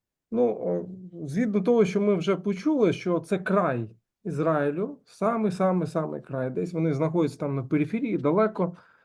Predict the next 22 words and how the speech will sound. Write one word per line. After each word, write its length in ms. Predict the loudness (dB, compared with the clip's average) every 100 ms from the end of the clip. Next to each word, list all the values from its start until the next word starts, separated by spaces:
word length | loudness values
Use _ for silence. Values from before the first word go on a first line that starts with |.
| _ _ _
Ну, 140 | 0 4
вони 200 | 6 4
подумали, 600 | 4 4 4 6 6 6
що, 440 | 2 2 2 2 -10 _ _ _ _ _
а 120 | -4 -2
хто 260 | 2 0
прийде 360 | 2 2 4 4
до 140 | 2
них? 340 | 0 -4 -6 _ -4
Кому 240 | -2 0
вони 220 | 2 2
потрібні? 640 | 0 -4 -2 -4 -4 -6 -8 _ _ _
Вони 200 | -4 2
маленькі, 640 | 4 6 6 4 2 -2 -4
місто 420 | 0 0 0 -2
маленьке, 600 | 0 2 2 0 -4 -6 -10 _ _ _ _ _ _ _ _ _ _ _ _
далеко 520 | 2 6 6 4 2 -2
знаходиться. 720 | -4 -2 -2 -2 -4 -8 -10 -12 _ _ _ _ _ _ _ -10
Ось, 360 | -4 -2 -2 -4
і 180 | -4
тому, 480 | 2 6 6 6 4 0
о, 180 | -6